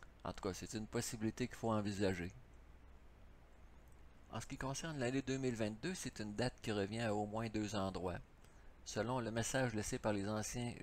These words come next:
Égyptiens, ce serait en mai deux mille vingt-deux que, que ça se terminerait.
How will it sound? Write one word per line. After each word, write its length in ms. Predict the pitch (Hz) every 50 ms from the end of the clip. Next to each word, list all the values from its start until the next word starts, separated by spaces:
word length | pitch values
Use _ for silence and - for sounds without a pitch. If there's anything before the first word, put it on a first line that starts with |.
| 104 -
Égyptiens, 640 | - 104 104 98 95 - - - 104 98 98 117 147 160 - - - - - - - - -
ce 140 | - - 98
serait 300 | - - 113 107 110 104
en 120 | 101 101
mai 200 | 104 110 113 117
deux 140 | - 110 104
mille 160 | 104 104 104
vingt-deux 520 | 101 101 95 95 - - - 107 110 113 117 120 110 - -
que, 340 | - 92 82 82 80 76 71 65 67 65 - - - - - - - - - - - - - - -
que 100 | - 95
ça 180 | - 104 104
se 100 | - -
terminerait. 560 | - 104 101 101 98 92 95 90 87 82 -